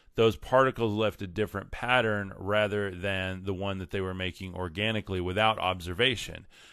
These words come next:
So it bears the idea of, if a tree falls in a forest, does it actually make a sound if someone is not there to listen to it?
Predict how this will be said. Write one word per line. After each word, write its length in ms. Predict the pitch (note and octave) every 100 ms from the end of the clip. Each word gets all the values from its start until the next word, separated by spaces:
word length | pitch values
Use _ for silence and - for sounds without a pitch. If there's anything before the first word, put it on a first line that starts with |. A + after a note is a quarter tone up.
| - _
So 260 | - D3 C#3
it 280 | A#2 G#2 F#2+
bears 420 | C#3 D#3 D#3+ B2
the 180 | C#3 A#2
idea 520 | A2+ A2+ G#2 C#3 A2+
of, 320 | G2 G#2 G#2
if 160 | G2+ F#2
a 40 |
tree 300 | - A#2 A2+
falls 340 | - G2+ F#2
in 80 | F2+
a 60 | F2
forest, 520 | - A#2+ A2+ G#2+ -
does 140 | G2+
it 100 | F2+
actually 420 | F2 E2+ - F#2 E2
make 280 | E2 D#2+
a 60 | F2
sound 540 | - - B2 A#2 G#2+
if 80 | G2
someone 340 | - F#2+ F2+ F2+
is 140 | E2
not 300 | F2+ F2 -
there 220 | F2 E2+
to 220 | D#2 - D#2+
listen 500 | F#2+ B2 - F2 D#2+
to 180 | -
it? 260 | - -